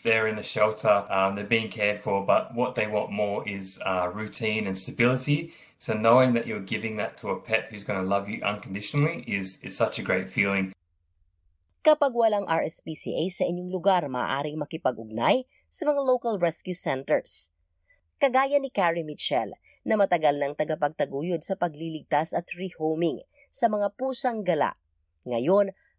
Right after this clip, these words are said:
Speaker 2: masaya nang kinukupkop ang isang inang pusa kasama ang kuting at nakuha niya ito mula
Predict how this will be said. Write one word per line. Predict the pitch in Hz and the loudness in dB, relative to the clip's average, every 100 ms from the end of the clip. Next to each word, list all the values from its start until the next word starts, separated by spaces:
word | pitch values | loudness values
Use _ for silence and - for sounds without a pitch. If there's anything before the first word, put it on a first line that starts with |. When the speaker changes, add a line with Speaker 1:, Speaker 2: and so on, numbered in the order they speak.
| - | 0
Speaker 2:
masaya | 269 269 254 226 | 2 2 0 0
nang | 208 202 | -2 -2
kinukupkop | 196 190 180 156 - - 175 | -4 -4 -2 -6 -6 0 0
ang | - 185 | 0 -6
isang | - - 202 | -2 -2 -2
inang | 226 214 208 | -2 -4 -4
pusa | - 190 - 185 - _ - _ | -6 -4 0 0 -2 _ -20 _
kasama | 123 - 160 185 185 | -4 2 2 2 -2
ang | - 196 _ | -4 -8 _
kuting | 240 262 254 190 _ _ _ | -4 -2 -2 -4 _ _ _
at | 202 262 - | 0 0 -2
nakuha | 208 - 185 165 151 | -4 0 -2 0 -2
niya | 143 | 0
ito | 120 - 175 - _ _ | -2 2 0 0 _ _
mula | 131 147 | 0 2